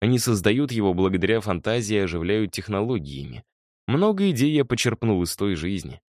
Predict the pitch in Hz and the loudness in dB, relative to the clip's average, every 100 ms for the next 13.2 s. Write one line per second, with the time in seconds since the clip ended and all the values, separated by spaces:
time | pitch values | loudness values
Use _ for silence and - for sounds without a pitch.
0 | _ _ - 107 113 156 151 147 101 117 | _ _ 0 2 2 0 0 -2 0 0
1 | - 123 78 76 _ _ - 117 123 160 | 0 -2 -4 -8 _ _ -6 -4 -2 -2
2 | 147 139 131 127 117 - - 147 131 107 | 0 2 2 2 0 -2 -2 2 2 0
3 | - 131 113 101 117 113 107 98 85 82 | 0 -2 0 -2 -2 -2 0 2 2 2
4 | 92 95 - 87 90 101 - - _ _ | 4 2 2 0 0 -2 -6 -16 _ _
5 | _ _ 92 - 156 165 151 143 131 143 | _ _ -4 0 2 2 2 2 0 -2
6 | 160 147 131 131 127 131 135 139 156 101 | 0 2 2 2 0 -2 -2 -2 -2 -2
7 | 76 - 80 78 78 110 92 71 - 50 | -4 -4 -4 -2 -4 -4 -6 -6 -10 -14
8 | _ _ _ _ - 120 127 113 - 98 | _ _ _ _ -8 -6 -4 -6 -4 -2
9 | - - 135 135 123 123 107 - 101 95 | -2 -2 0 0 2 0 -2 -2 -2 0
10 | 135 131 - 85 80 69 80 82 110 78 | 0 0 -2 -2 -4 -4 -2 0 0 0
11 | 71 _ _ _ _ _ - 82 78 127 | -6 _ _ _ _ _ -6 -4 -2 0
12 | 139 - 170 78 - 78 82 80 - - | 0 -2 -2 -4 -10 -10 -8 -8 -8 -10
13 | - | -12